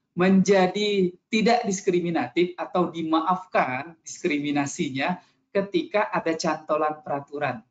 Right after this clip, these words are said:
Ketika ada cantolan peraturan. Jadi pastikan Ibu dan Bapak setiap membuat persyaratan,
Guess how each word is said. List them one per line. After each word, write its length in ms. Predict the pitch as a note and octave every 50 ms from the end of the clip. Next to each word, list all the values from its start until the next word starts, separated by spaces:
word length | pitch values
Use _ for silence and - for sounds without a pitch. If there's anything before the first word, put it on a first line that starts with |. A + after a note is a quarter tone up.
| _ _
Ketika 480 | D3 - _ C#3 C3 - E3+ D#3 -
ada 160 | - - C3+ B2+
cantolan 720 | - - C3 B2+ B2+ B2+ C3 C3+ C3+ C3+ C#3+ D3 D3+ D3+ _ _ _
peraturan. 480 | C3 B2 A2+ _ _ C3 B2 A#2 A2+ - - _ -
Jadi 240 | C3 D3 F3+ F3 -
pastikan 560 | D3+ C#3+ - - - B2+ - E3 E3 F#3 F3+
Ibu 240 | F3 - D#3+ D#3 D3
dan 160 | C#3+ C#3 C#3
Bapak 400 | C3+ B2+ - E3 E3+ F#3 A3 - - _ _ _ _
setiap 560 | - - F#3 F3+ F3+ G#3+ G#3+ A#3+ A#3+ A#3 G3
membuat 400 | F3+ F3 E3 D#3 D#3 D3 - -
persyaratan, 800 | D#3+ C#3+ C#3 - D#3 C#3+ C#3+ B2+ A#2+ - - A#2+ C#3 E3+ F#3+